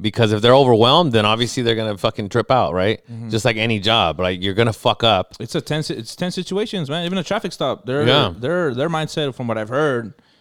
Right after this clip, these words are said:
Speaker 2: is like they're, they're expecting some shit to go down. At least that's
Speaker 1: Oh,
Speaker 2: the
Speaker 1: you always are,
Speaker 2: Yeah,
Speaker 1: because
Speaker 2: even if
Speaker 1: anybody
Speaker 2: it's
Speaker 1: can
Speaker 2: a
Speaker 1: have a
Speaker 2: normal
Speaker 1: gun.
Speaker 2: Yeah,
Speaker 1: It,
Speaker 2: exactly,
Speaker 1: that's, that's
Speaker 2: like
Speaker 1: the world we live in. It's just a fact, you know. If you, if you're in another country that doesn't have as many guns as w-, we do,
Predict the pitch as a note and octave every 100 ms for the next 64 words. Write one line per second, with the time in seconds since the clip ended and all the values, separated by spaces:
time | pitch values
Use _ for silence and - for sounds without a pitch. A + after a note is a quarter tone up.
0 | _ A2 G#2+ G2 - G#2+ A2 A2 G2+ -
1 | _ _ _ A2 A#2 - - G#2+ - G#2+
2 | G#2 G#2 - _ _ - G#2 - G#2+ -
3 | D#2+ G#2 A2 A2+ A2+ F3+ G3 F3+ A#3 F3
4 | F#3 B3 C#3 D3+ F3 D#3 F3+ - G3+ F#3
5 | F3+ D#3+ A#2+ G#3 C#3 D#3+ - C3 C#3 -
6 | G#2+ G#2 C#3 C3+ C#3+ C#3 C#3+ C3 B2+ E3
7 | A#2+ F#2+ G2 F#2+ A2+ - G2+ G2 - A#2+
8 | G#2+ - F#2+ G2 A#2 A2 G#2+ A#2 A#2+ C3
9 | B2+ A2 G2+ G#2 B2+ G#2+ E2 G2 G2 F#2
10 | F#2+ E2+ F#2+ F#2+ G2 F#2+ F#2+ G2 F#2+ F2+
11 | D#2 F2+ F#2 G2+ G#2 C#3